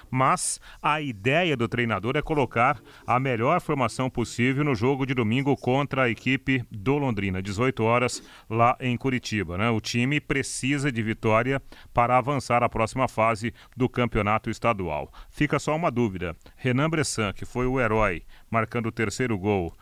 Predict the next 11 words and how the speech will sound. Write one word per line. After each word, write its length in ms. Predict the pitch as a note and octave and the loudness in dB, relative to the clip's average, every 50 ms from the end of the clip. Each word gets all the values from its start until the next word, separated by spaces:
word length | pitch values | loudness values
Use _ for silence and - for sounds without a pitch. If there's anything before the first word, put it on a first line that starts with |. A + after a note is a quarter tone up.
| - - - - - | -20 -20 -20 -18 -10
É 180 | - G#2+ G#2 G#2 | -6 -4 -2 -2
aquela 300 | G2+ - - G#2+ G#2 F#2+ | -2 -2 -2 -4 -4 -4
vitória 280 | F#2+ - - A2 G#2 | -4 -2 -2 -2 -2
espetacular, 720 | G2+ - - A#2 - - A#2+ G#2+ - - G2 F#2+ G#2+ A#2 G#2+ | -2 -4 -4 -4 -2 -2 -4 -4 -4 -6 -2 0 0 0 0
né, 80 | G2+ | -2
sobre 600 | - - - A2 G2+ F#2+ G2+ G2 G2+ G2 F#2+ F#2+ - - | -4 -4 -2 -2 -2 -2 -2 -2 -2 -2 -4 -6 -6 -6
o, 480 | A2+ G#2+ G#2 G2+ G2 - - G#2+ G2 | -6 -4 -2 -2 -2 -4 -4 -4 -4
o 40 | G2 | -4
Bahia 300 | F#2+ G#2 G2 G2+ G2+ G2+ | -2 -2 -2 0 -2 -2
de 100 | G#2+ C3+ | -4 -4
Feira, 400 | B2+ - - A2+ B2 B2+ C3+ B2 | -6 -2 0 0 2 2 0 -2